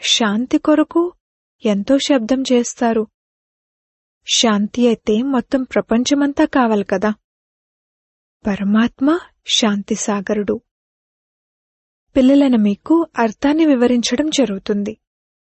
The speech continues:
వార్తాపత్రికలు చదివినప్పుడు మనం అందరికీ ఎలా అర్థం చేయించాలి అన్న ఆలోచన నడవాలి.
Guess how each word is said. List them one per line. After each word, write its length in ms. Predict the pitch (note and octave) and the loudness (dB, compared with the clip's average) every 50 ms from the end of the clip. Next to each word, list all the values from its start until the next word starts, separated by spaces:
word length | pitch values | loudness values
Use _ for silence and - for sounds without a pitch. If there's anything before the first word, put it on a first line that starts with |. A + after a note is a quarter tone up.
| _ _ _ _ _ _ _ _ - | _ _ _ _ _ _ _ _ -2
వార్తాపత్రికలు 840 | A#3 G#3+ G#3+ G#3 - - B3 A#3+ - A#3+ A3+ - A3+ G#3+ - A#3+ A#3 | 0 0 0 -2 -2 -2 -2 -2 -2 -4 -4 -4 -4 -2 0 0 0
చదివినప్పుడు 840 | A3+ - - A3 G3 A3 A3+ A#3 A#3+ A3 - - G3+ G3+ G#3 B3+ C#4+ _ _ _ _ _ _ _ _ _ _ _ _ _ - | 0 -2 -2 -2 0 0 0 0 0 -2 -4 -4 -6 -6 -6 -8 -12 _ _ _ _ _ _ _ _ _ _ _ _ _ 0
మనం 280 | C4 C4+ D4+ D4+ D4+ - _ - | 2 2 2 2 0 -2 _ -2
అందరికీ 460 | A3+ A3 G#3+ A#3 C4+ C#4+ D#4 - E4+ | 0 0 2 2 2 2 2 2 2
ఎలా 340 | E4 D#4 C4+ A3 G#3 A3+ B3 C4 | 2 2 2 2 0 0 0 0
అర్థం 320 | C4 G#3 G#3 A#3+ A#3+ B3+ | 0 0 0 -2 -2 -2
చేయించాలి 840 | B3 - B3+ A#3+ A#3 A3+ A3+ - - A#3 A3 G#3+ G#3+ A3 A3+ - - - | -2 -2 -2 -2 -2 -2 -2 -4 -4 -2 -2 0 0 0 -2 -2 -4 -4
అన్న 240 | C4 B3+ C4 C#4+ C#4 - - | -4 -2 -2 -2 -2 -2 -2
ఆలోచన 460 | A3 G3+ G3+ G#3 A3 - - - C4+ C4 A#3 | -2 0 0 0 -2 -2 -2 -4 -2 0 0
నడవాలి. 460 | G#3 G3+ G3+ G3+ G3+ G3+ G#3 G3+ A3+ | -2 -2 -2 -4 -6 -6 -6 -8 -8